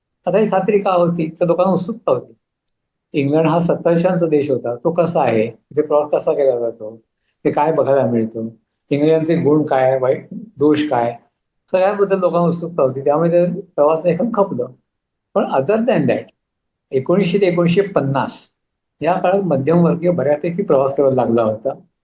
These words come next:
आणि त्याची अशी जी माझ्या पुस्तक, अशा पुस्तक आली ती मी just कोट करतो.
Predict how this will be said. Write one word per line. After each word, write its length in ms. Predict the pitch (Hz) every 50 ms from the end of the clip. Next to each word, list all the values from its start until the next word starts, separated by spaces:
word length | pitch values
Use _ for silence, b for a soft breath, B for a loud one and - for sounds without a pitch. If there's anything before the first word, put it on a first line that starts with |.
| _ _ _ _ _
आणि 120 | 135 131 143
त्याची 200 | 156 147 151 170
अशी 440 | 165 170 170 180 196 226 202 196 - -
जी 80 | 143 160
माझ्या 280 | 156 135 120 123 160
पुस्तक, 280 | 180 175 175 - - 175 170 151
अशा 200 | 135 135 156 160
पुस्तक 440 | 160 - 143 131 - - 147 135
आली 220 | 135 120 113 117 117
ती 380 | - - _ _ _ - 165
मी 140 | 170 175 180
just 180 | 175 175 175 175 -
कोट 200 | 160 156 156 156
करतो. 460 | - 135 117 113 - 113 113 113 -